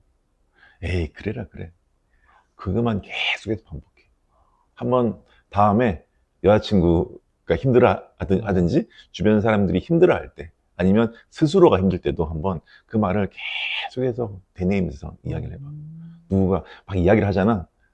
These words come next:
Speaker 1: 그러면 그 사람의 말을, 말을
Speaker 2: 네.
Speaker 1: 존중해줘.
Speaker 2: 네.
Speaker 1: "어, 너 그렇구나.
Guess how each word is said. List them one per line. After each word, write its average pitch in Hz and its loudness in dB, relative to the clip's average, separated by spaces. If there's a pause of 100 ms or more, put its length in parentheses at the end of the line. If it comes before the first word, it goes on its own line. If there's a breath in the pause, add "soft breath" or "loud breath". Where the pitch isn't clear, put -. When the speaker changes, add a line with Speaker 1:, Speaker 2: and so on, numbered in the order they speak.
Speaker 1:
그러면 104 0 (200 loud breath)
그 113 0
사람의 107 2
말을, 78 -2 (280)
말을 90 -4
Speaker 2:
네. 113 -18 (300)
Speaker 1:
존중해줘. 98 -4 (340)
Speaker 2:
네. 101 -16
Speaker 1:
"어, 82 -8
너 76 -14
그렇구나. 85 -16